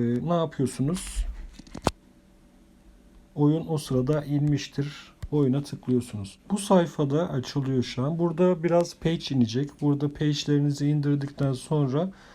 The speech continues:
start açılacak. Start açılmazsa burayı da tekrar bir kapat aç yaparsınız.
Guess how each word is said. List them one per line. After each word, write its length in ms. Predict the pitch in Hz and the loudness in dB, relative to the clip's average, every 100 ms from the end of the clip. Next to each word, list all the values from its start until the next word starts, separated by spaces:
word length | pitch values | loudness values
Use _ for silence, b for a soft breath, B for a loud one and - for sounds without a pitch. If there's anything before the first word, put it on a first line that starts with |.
| B B B | B B B
start 500 | - - - 175 175 | -10 -2 2 2 2
açılacak. 600 | 165 151 151 135 123 170 - | -4 -2 -2 0 0 -4 -8
Start 480 | - - 180 175 - | -10 -4 0 0 0
açılmazsa 600 | 175 180 185 175 - 160 | -2 2 2 2 -2 -4
burayı 220 | 165 170 | -2 -2
da 100 | 160 | -4
tekrar 460 | - 156 - 156 147 | -4 -4 0 0 0
bir 80 | |
kapat 400 | 147 147 151 147 | -2 -4 -2 -2
aç 220 | 147 143 - | -2 -2 -4
yaparsınız. 760 | 127 120 113 - 139 160 - | -4 -2 -4 -4 -6 -6 -10